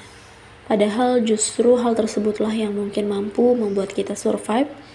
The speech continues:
dan menjadi sosok yang lebih bijaksana. Rick mungkin seper-, Rick mungkin memiliki putri yang tak sempurna.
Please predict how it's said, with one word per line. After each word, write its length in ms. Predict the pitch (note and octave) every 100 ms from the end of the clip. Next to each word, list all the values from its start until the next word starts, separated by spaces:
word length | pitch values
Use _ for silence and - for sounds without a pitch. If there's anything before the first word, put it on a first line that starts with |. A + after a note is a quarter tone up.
| - - - -
dan 200 | C4 A#3+
menjadi 280 | A#3 A3+ A3+
sosok 520 | A3 G#3+ - A3 -
yang 120 | G#3
lebih 280 | G#3 G3+ G#3
bijaksana. 760 | G3+ G3 F#3+ - G3 G3+ G3+ - - - - - - - - - - - - -
Rick 240 | A#3+ B3 A#3
mungkin 320 | G#3+ A3 A#3
seper-, 440 | A#3 A3+ A3+ - - - - -
Rick 200 | - C4
mungkin 360 | B3 A3 A3+ A#3+
memiliki 360 | A3 G#3+ G#3+ -
putri 440 | A3+ A3 A3+ A#3
yang 120 | A3
tak 160 | G#3+ G#3
sempurna. 720 | G#3 G#3+ G#3+ G#3+ G3 F#3+ G#3